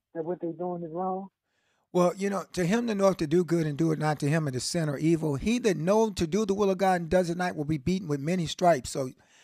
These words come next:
Speaker 2: I do believe that, that yes, the Lord will deal with them. He, he will discipline them as a s-, as a father disciplines his son. That's if they're really saved and born again. And, but when a person lives like that, man, it's, it's,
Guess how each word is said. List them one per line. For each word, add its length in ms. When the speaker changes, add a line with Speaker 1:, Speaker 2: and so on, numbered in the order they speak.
Speaker 2:
I 180
do 240
believe 360
that, 160
that 240
yes, 520
the 100
Lord 280
will 140
deal 320
with 200
them. 240
He, 180
he 80
will 140
discipline 580
them 160
as 100
a 60
s-, 280
as 140
a 60
father 400
disciplines 560
his 100
son. 340
That's 300
if 200
they're 200
really 340
saved 420
and 140
born 220
again. 480
And, 400
but 140
when 200
a 60
person 500
lives 220
like 240
that, 300
man, 280
it's, 240
it's, 260